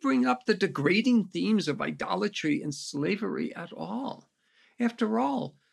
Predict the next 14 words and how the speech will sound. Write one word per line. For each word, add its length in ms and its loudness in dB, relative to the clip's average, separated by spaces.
we're 100 4
sitting 420 4
down 240 6
to 100 2
celebrate 720 0
freedom, 640 0
liberation, 960 2
both 200 4
historically 960 0
and 180 6
within 260 6
ourselves 760 -2
spiritually. 960 -6
Hmm. 220 6